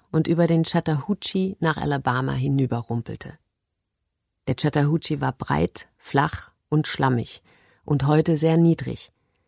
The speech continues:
Eine gelbe Sandbank hatte aus dem Fluss ein Rinnsal gemacht. „Vielleicht sinkt er ja im Winter“,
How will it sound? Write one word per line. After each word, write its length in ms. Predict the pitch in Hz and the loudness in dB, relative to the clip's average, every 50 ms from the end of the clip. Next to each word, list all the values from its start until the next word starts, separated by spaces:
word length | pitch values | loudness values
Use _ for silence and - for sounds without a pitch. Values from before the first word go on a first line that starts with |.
| _ _ _ _ _ _ _ _ _ _ _ | _ _ _ _ _ _ _ _ _ _ _
Eine 200 | - 151 151 151 | 2 4 4 6
gelbe 300 | - 170 175 190 175 185 | 6 6 6 6 6 4
Sandbank 580 | 160 170 165 180 190 - - 147 139 139 135 - | 4 6 6 6 4 4 2 0 0 0 0 -2
hatte 200 | 143 - 143 143 | -4 -2 -2 -2
aus 100 | 139 - | -2 0
dem 160 | - 147 139 | 0 -2 -2
Fluss 340 | - - - 160 160 - - | -2 -2 -2 -2 -2 -2 -2
ein 160 | - 170 165 | -2 -2 0
Rinnsal 540 | 151 165 170 175 165 151 143 127 127 127 - | 4 6 6 6 6 6 2 0 -2 -4 -4
gemacht. 480 | - 131 64 64 131 - - - - _ _ _ _ _ _ _ _ _ _ _ _ _ _ _ _ _ _ _ | -4 -4 -4 -6 -8 -10 -14 -20 -20 _ _ _ _ _ _ _ _ _ _ _ _ _ _ _ _ _ _ _
„Vielleicht 520 | _ - 147 131 131 135 139 131 - - | _ -2 2 2 2 2 2 0 -2 0
sinkt 220 | - 180 208 208 - | 4 4 4 4 2
er 100 | 135 131 | -2 -2
ja 180 | 127 127 127 | -2 -2 -2
im 180 | 117 131 127 123 | -2 -2 -2 -2
Winter“, 380 | 127 131 127 - 123 120 120 | -2 -2 -2 -4 -6 -8 -10